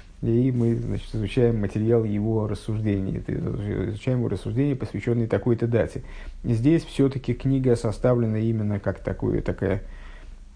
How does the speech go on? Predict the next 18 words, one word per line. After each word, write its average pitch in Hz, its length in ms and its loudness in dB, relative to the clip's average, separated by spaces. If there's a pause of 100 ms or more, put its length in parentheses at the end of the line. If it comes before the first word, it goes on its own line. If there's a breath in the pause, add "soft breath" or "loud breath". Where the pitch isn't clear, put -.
(140)
а, 110 600 -2 (240)
ну, 113 80 -2
не 95 180 0
полная, 180 400 4
безусловно, 107 600 2
но 143 300 0
как 117 220 -2
энциклопедия 113 680 0
по 151 200 0
внутреннему 127 420 0
смыслу 135 460 -2 (260)
заповедей. - 840 -2
И, 123 40 -12
собственно, 117 380 -6
поэтому 107 340 -2
она 98 140 -2
получила 107 360 -4
подзаголовок, 110 640 0